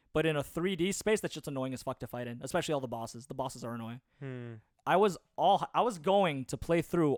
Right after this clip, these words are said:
Speaker 1: all the Kingdom Hearts in a row 'cause I was like, "I'm in a Kingdom Hearts mood. I'm a, I'm a fucking s-, I'm a fucking go through all of 'em."
Speaker 2: Kingdom Hearts sucks.
Speaker 1: And then I got through Kingdom Hearts one. I was like, "All right, sweet, awesome, next game."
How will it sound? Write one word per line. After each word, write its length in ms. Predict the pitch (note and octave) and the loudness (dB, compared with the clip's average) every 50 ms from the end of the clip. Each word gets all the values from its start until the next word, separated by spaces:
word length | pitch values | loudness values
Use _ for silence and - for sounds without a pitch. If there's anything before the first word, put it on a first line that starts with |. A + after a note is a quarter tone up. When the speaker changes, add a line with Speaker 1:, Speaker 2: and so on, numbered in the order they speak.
| - - | 2 4
Speaker 1:
all 220 | C3 D3+ E3+ F#3+ | 6 6 6 6
the 80 | F#3+ F3+ | 4 4
Kingdom 260 | - F#3 E3+ D#3 C3+ | 2 0 0 0 0
Hearts 360 | B2+ D3+ D3+ B2+ - - - | 2 2 0 0 -2 -4 -6
in 60 | C#3+ C3+ | -4 -2
a 40 | C3+ | 2
row 260 | C#3+ D3 C#3+ C3 A#2+ | 4 4 4 4 2
'cause 140 | - A#2 A#2 | -2 -6 -6
I 40 | |
was 60 | C3+ B2+ | -6 -6
like, 100 | B2 - G2+ | -6 -6 -6
"I'm 100 | C#3+ F3+ | -6 -6
in 60 | D#3 | -6
a 40 | A#2+ | -6
Kingdom 280 | - - C#3 D3 D3+ | -8 -8 -6 -6 -4
Hearts 240 | B2 F#3 G3 - - | 0 0 0 0 -2
mood. 200 | C3 A#2+ A2 A2 | -6 -10 -8 -6
I'm 120 | C3 E3 E3 | -6 -6 -6
a, 60 | C3+ B2+ | -6 -6
I'm 120 | D3+ E3 | -6 -8
a 40 | C#3+ | -4
fucking 260 | - D3 - - A2 | -4 -4 -4 -4 -8
s-, 180 | - - - - _ _ - _ _ _ _ | -8 -8 -10 -10 _ _ -20 _ _ _ _
I'm 80 | - - | -10 -10
a 40 | A2 - - - - - - - _ | -8 -10 -14 -18 -20 -20 -20 -4 _
fucking 260 | F3 E3+ - D3 C3 | -2 -2 -2 -4 0
go 180 | A#2 F3 F3+ F3+ | 4 4 4 6
through 160 | - F#3+ F#3+ | 6 8 8
all 180 | G3+ F#3 E3 C#3+ | 8 8 6 4
of 80 | A#2+ | 0
'em." 100 | A#2 G#2+ | -4 -6
Speaker 2:
Kingdom 240 | G#2 - C#3+ C3 A#2 | -6 -4 -4 -2 -2
Hearts 180 | A#2 A2 - - | -2 -2 -2 -4
sucks. 200 | A2 G2+ A2 C#3 | -4 -4 -4 -2
Speaker 1:
And 80 | C#3+ | -2
then 100 | D#3 E3 | 2 2
I 80 | E3+ E3+ | 4 4
got 220 | D#3 E3+ D#3 C3+ - | 6 6 6 4 4
through 140 | E3+ D3+ C3+ | 2 0 0
Kingdom 260 | - F#3 F#3+ G3 F#3 | 0 0 0 2 4
Hearts 180 | F#3 F#3 E3+ - | 4 4 4 4
one. 240 | F3 F3 E3+ C#3+ B2+ | 4 6 6 6 4
I 20 | B2 | 0
was 60 | B2 | -4
like, 100 | C#3+ - - | -4 0 2
"All 80 | D#3 | 2
right, 180 | D3+ D3+ D3 - | 4 2 2 -2
sweet, 300 | - - A3+ A3+ F#3 - - | -4 -4 -2 0 -2 0 2
awesome, 380 | E3 G3 F3+ - D3+ A#2 C3+ | 2 2 2 2 -2 -2 0
next 260 | F#3 A3+ G3+ - - | 2 2 2 0 -2
game." 420 | - A#3 A3+ G#3 F#3 D#3 B2+ A2 | 2 4 4 6 6 4 2 0